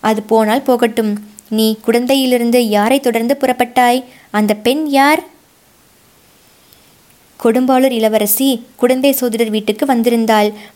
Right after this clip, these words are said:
பல்லக்கில் ஏறிக்கொண்டு தனியாக புறப்பட்டு போனாள். உண்மையில் அந்த சித்த பிரமை கொண்ட பெண்ணை தொடர்ந்து நான் கிளம்பவில்லை. அவளுடைய பல்லக்கு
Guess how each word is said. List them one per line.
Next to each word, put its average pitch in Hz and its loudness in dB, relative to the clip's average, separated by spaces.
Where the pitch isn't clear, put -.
பல்லக்கில் 226 0
ஏறிக்கொண்டு 220 2
தனியாக 226 0
புறப்பட்டு 233 -2
போனாள். 233 0
உண்மையில் 262 2
அந்த 214 -2
சித்த 233 0
பிரமை 240 0
கொண்ட 226 -2
பெண்ணை 220 -2
தொடர்ந்து 220 0
நான் 214 -2
கிளம்பவில்லை. 233 0
அவளுடைய 208 0
பல்லக்கு 214 0